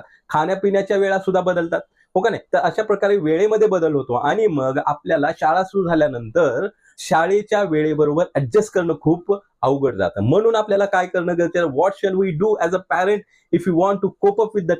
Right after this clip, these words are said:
time of the school or timings of the school? ओके, तर आपल्याला ती टाइम ॲडजस्ट करणं खूप महत्त्वाचं आहे. त्याच्यासाठी आपल्याला आत्तापासूनच, म्हणजे शाळा सुरू होण्याच्या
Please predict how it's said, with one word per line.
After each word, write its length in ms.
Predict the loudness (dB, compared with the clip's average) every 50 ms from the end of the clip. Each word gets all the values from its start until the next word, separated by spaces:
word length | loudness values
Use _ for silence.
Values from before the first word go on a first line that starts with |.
| 0 -2
time 180 | -2 -2 -4
of 200 | -6 -6 -4 -4
the 40 | -4
school 540 | -4 -6 -6 -2 0 2 2 2 0 -2 -4 -8 _ -2 -2
or 120 | -2 0 0
timings 360 | -2 -2 -2 -2 -2 -2 -2 -2
of 80 | 0 0
the 120 | -2 -2
school? 320 | -2 -2 -2 0 0 0 -2 -6 _ _ _ _ -2
ओके, 240 | -2 0 0 -2 -2 -4 _ _ _ 0
तर 120 | 0 2 2
आपल्याला 380 | 0 -2 -2 0 0 0 -2
ती 400 | -4 -6 _ _ _ -2 -2 -2
टाइम 380 | 0 0 0 0 0 0 -2 -2 0
ॲडजस्ट 580 | -2 -2 -2 0 0 0 0 0 0 -6 -6 -2
करणं 280 | 0 0 2 0 -2 -2 -2
खूप 240 | -2 -4 -2 -2 -2
महत्त्वाचं 440 | -2 -2 -2 -2 -4 -6 -6 -6 -10
आहे. 80 | -8 -4
त्याच्यासाठी 520 | -2 -2 0 0 0 0 0 -2 0 0 0
आपल्याला 340 | 0 0 0 -2 -2 -2 -2 -2
आत्तापासूनच, 640 | -4 -6 -4 _ -4 -4 -2 -2 -4 -2 0 -2 -2 -2 0
म्हणजे 220 | -2 0 0 -2
शाळा 300 | 0 0 0 0 0 -2
सुरू 260 | -4 -4 -2 -2 0
होण्याच्या 400 | 0 0 0 -2 -2 -2 -2 -4